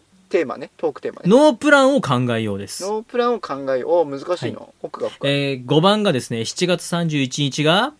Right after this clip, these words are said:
Speaker 1: はい。パラグライダー。
Speaker 2: の日ということで、パラグライダー大好きもちさんがですね、パラグライダーの魅力、パラグライダーの素晴らしさ、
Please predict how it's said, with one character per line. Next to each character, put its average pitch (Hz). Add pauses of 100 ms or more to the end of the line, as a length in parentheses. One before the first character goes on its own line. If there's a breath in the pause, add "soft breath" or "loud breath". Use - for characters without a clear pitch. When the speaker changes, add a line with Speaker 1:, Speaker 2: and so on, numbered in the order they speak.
Speaker 1:
は 185
い。 147 (400)
パ 147
ラ 113
グ 123
ラ 240
イ 254
ダ 165
ー。 - (760)
Speaker 2:
の 233
日 -
と 160
い 139
う 131
こ 135
と 131
で、 123
パ 135
ラ 139
グ 139
ラ 139
イ 139
ダ 127
ー -
大 190
好 -
き 131
も 135
ち -
さ 117
ん 113
が 107
で 104
す -
ね、 113 (180 soft breath)
パ 127
ラ 123
グ 120
ラ 123
イ 120
ダ 117
ー -
の 113
魅 117
力、 185 (280 loud breath)
パ 143
ラ 135
グ 135
ラ 139
イ 135
ダ 123
ー -
の 123
素 160
晴 226
ら 226
し -
さ、 -